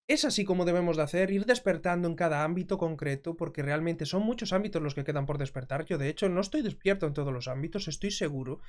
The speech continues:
Cuanto más comprendo la naturaleza de la realidad, más veo la complejidad que tiene.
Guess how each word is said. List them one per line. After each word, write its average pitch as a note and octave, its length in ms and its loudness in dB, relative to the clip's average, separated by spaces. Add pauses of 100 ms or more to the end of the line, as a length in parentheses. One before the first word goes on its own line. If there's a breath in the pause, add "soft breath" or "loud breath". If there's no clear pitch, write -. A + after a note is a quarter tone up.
(140)
Cuanto E3+ 280 2
más G#3+ 140 4
comprendo F#3 400 2
la E3 120 4
naturaleza D#3 460 2
de D3 120 2
la C#3 100 2
realidad, C3+ 380 0
más D3 260 0
veo G3+ 180 4
la D#3+ 140 2
complejidad D3 560 -2
que - 140 -8
tiene. C3 440 -6